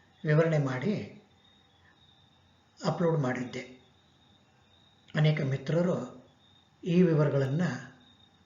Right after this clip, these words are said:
ಕನ್ನಡದಲ್ಲಿ ಮಾಡಿ, ಕರ್ನಾಟಕದಲ್ಲಿ ಕನ್ನಡವು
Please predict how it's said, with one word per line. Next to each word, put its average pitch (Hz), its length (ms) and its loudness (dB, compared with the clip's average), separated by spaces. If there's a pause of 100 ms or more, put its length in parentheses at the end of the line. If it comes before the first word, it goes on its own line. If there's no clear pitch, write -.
ಕನ್ನಡದಲ್ಲಿ 170 1000 0 (300)
ಮಾಡಿ, 131 720 -2 (440)
ಕರ್ನಾಟಕದಲ್ಲಿ 147 1120 -2 (580)
ಕನ್ನಡವು 160 500 2